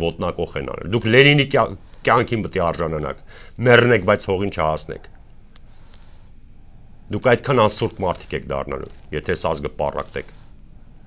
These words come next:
Իմ համար մեկ է, որ կուսակցություն ուզում ա լինի, ով ինձ կհայոյի, իմ համար մեկ է։ Ես պատասխան եմ ուզելու, անձամբ ես։ Ու իմ ընկերները, իմ ընկերների Արուն, Արյան համար, իմ ընկերների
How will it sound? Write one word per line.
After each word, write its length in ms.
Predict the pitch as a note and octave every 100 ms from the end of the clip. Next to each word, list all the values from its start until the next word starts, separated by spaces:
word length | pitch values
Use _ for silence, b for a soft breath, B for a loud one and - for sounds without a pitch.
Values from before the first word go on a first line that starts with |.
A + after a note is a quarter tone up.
| b b - - F#2+
Իմ 120 | F2+
համար 240 | F#2+ F#2+ F2
մեկ 200 | E2+ D#2+ -
է, 40 | D#2
որ 140 | E2 -
կուսակցություն 560 | C#2 C2+ - - C#2+
ուզում 220 | C2+ C#2+ C2+
ա 80 | C2+
լինի, 240 | C2+ C#2 - - A#2
ով 160 | B2 B2+
ինձ 120 | -
կհայոյի, 520 | G2 E2 E2+ E2 G2 F#2 - B -
իմ 120 | F#2 E2+
համար 240 | E2+ D#2+ C#2+
մեկ 180 | C2 -
է։ 40 | - - b b b -
Ես 300 | G#2 B2+ - - - - -
պատասխան 500 | F2 E2+ - - C2
եմ 60 | B1+
ուզելու, 340 | C2 B1+ - - - - E2
անձամբ 440 | E2+ C#2+ F2+ D#2+
ես։ 180 | C2 A1+ - - - - - - - - b b b b b - -
Ու 120 | - G2+
իմ 120 | F#2+
ընկերները, 520 | D#2+ D2 C#2 C2+ B1+ - - - -
իմ 60 | G2
ընկերների 400 | F2+ F2 E2 D#2 D2+
Արուն, 280 | D2+ D#2 D2+ - E2+
Արյան 280 | E2+ D#2+ C#2
համար, 300 | B1+ B1 - b b b G#2+
իմ 100 | G2+
ընկերների 400 | F#2+ F#2 E2+